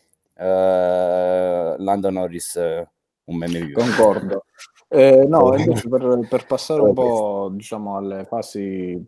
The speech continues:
Speaker 2: più scottanti di questa gara, tra gli argomenti più discussi sicuramente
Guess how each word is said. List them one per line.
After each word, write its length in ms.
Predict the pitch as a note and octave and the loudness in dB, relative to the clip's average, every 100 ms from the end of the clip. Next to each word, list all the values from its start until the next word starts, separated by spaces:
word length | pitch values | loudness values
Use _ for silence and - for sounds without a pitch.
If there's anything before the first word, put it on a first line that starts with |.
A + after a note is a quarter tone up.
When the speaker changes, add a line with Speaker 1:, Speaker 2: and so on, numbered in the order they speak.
| - | -10
Speaker 2:
più 320 | A2 G#2+ G#2 G2+ | -4 -2 0 -2
scottanti 600 | - - G2+ A2+ G#2 F#2+ | -4 -4 -2 -2 -2 -2
di 100 | F#2+ | -2
questa 340 | F#2+ F#2 - A#2+ | -4 -4 0 0
gara, 440 | G2+ F#2+ E2+ E2+ - | 2 0 0 -6 -8
tra 280 | - F#2+ G2 | -6 0 0
gli 80 | G2 | 0
argomenti 600 | G2 G2 G#2+ A2 G2 G2 | 0 0 0 0 -2 -4
più 160 | G#2 | -2
discussi 560 | G#2 B2 - G2+ - F#2+ | 0 0 -2 -6 -6 -6
sicuramente 680 | G2+ - G#2 G2 G#2 F#2 | -4 2 2 2 -2 -4